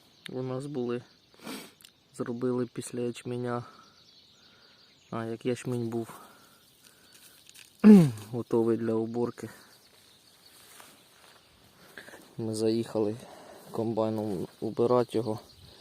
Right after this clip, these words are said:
Було дуже сиро, ну вже сроки були.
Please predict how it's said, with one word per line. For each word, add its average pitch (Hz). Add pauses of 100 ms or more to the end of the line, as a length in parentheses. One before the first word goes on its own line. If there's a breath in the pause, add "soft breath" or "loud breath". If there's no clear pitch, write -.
(340 loud breath)
Було 123
дуже 123
сиро, 120
ну 120
вже 120
сроки 113
були. 104